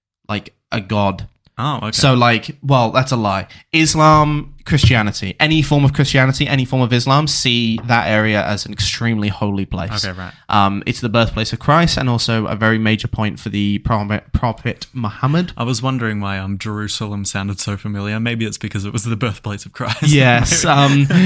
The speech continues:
Speaker 1: it's also, like, uh, you know, the
Speaker 2: The Holy
Speaker 1: capital.
Speaker 2: Land. <laughs>
Speaker 1: It's the capital of Israel, which is very topical. Um,
Speaker 2: Right.
Speaker 1: yeah, so
Speaker 2: Oh, yeah, okay.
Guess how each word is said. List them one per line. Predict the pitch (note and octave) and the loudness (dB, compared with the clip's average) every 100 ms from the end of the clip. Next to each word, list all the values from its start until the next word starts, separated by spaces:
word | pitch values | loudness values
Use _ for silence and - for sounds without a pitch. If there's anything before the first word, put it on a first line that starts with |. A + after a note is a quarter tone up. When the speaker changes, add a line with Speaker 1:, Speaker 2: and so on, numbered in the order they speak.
| F3+ | 4
Speaker 1:
it's | - C#3+ | 4 2
also, | F3 D#3+ D#3 D3 | 4 4 4 4
like, | C3+ B2+ A#2 - - - | 4 4 4 -2 -8 -4
uh, | C3 A#2+ A2+ A2+ A2 | 0 4 4 4 2
you | A#2 | 0
know, | G#2+ G#2 - _ - | 0 -2 -6 _ -18
the | B2 A#2+ | -2 0
Speaker 2:
The | A#2+ | 2
Holy | C3+ - C#3 | 2 4 2
Speaker 1:
capital. | A2+ C#3 | 4 4
Speaker 2:
Land. | D3+ D3 | 4 2
<laughs> | |
Speaker 1:
It's | F3 - | 0 0
the | |
capital | - C#3 C3 - - | 2 2 2 0 0
of | B2 | 2
Israel, | A2+ A2 A#2 B2 C#3 E3 | 4 4 4 4 4 4
which | B2+ G#2+ | 2 0
is | G#2+ | 0
very | G2+ G2+ | 0 0
topical. | G2 A2 - - C3+ C#3 - - - | 0 -2 -4 -2 0 0 -10 -20 -14
Um, | - G2+ G2 G2 G2 F#2+ | -2 2 2 0 0 -2
Speaker 2:
Right. | F#2+ | 0
Speaker 1:
yeah, | G2 F2+ | 0 0
so | - - A#2 A2 | 0 2 2 2
Speaker 2:
Oh, | A#2+ A2 | 0 -2
yeah, | G#2 A2 | -4 -4
okay. | G2+ F#2+ | -4 -8